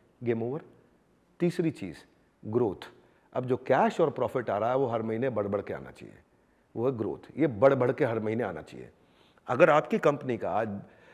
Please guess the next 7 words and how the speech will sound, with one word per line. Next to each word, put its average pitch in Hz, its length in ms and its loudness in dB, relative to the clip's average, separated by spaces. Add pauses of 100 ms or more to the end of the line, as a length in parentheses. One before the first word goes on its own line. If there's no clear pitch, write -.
(100)
आपका 117 300 4
जो 117 400 -2
ऑर्गेनाइजेशन 117 680 0
है, 95 120 -6 (280)
बिजनेस 120 420 0
टुडे 117 240 4
टीवी 92 400 -6